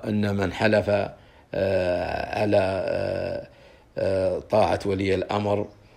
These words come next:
وأنه لا يجوز لأحد أن يفتيه بمخالفة ذلك لأنه مأمور به قبل الحلف، فكيف بعد الحلف؟ وذكر، آه، أن من يفتي بذلك فهو،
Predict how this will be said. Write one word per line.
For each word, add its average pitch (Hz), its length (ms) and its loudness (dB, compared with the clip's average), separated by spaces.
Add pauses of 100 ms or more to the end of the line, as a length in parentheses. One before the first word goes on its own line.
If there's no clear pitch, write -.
(160)
وأنه 98 1120 -2
لا 107 160 4
يجوز 104 320 2
لأحد 98 460 2
أن 98 360 -2
يفتيه - 340 -2
بمخالفة 95 800 0
ذلك 104 420 4 (520)
لأنه 110 840 4 (360)
مأمور 113 560 4
به 110 500 2 (160)
قبل 113 280 6
الحلف، 107 440 0
فكيف 107 440 0
بعد 92 300 -2
الحلف؟ 110 380 0 (640)
وذكر، 110 500 4 (360)
آه، 104 360 4
أن 101 260 0
من 98 180 -2
يفتي 120 340 0
بذلك 101 680 2
فهو، 101 520 0